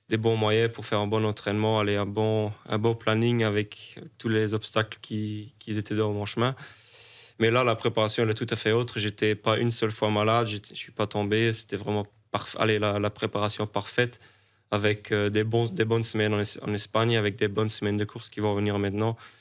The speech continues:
avec, euh, notamment Algarve et le Tirreno que l'année passée, j'ai pas fait. Donc, euh, la préparation, elle est tout à fait autre.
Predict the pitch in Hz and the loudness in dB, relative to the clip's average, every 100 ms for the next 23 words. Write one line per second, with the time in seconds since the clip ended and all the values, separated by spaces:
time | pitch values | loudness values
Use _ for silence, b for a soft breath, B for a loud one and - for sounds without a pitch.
0 | B B B B 98 101 101 - 104 101 | B B B B 0 0 -2 -4 0 0
1 | 104 104 101 104 101 104 107 113 110 101 | 0 0 0 0 2 2 2 2 2 0
2 | 101 - 110 107 113 113 101 101 98 98 | -2 -2 0 2 2 0 -2 0 -2 -4
3 | 104 98 101 92 - 110 113 _ _ _ | -4 -4 -4 -6 -2 -2 -2 _ _ _
4 | _ _ _ _ - - - 110 - 107 | _ _ _ _ -12 -8 -4 -4 -2 0
5 | 101 101 101 101 - 113 113 101 113 104 | 4 2 2 -2 -2 -4 -2 0 0 0
6 | - - 104 113 - 117 - | -2 -6 -4 -4 -2 -2 -4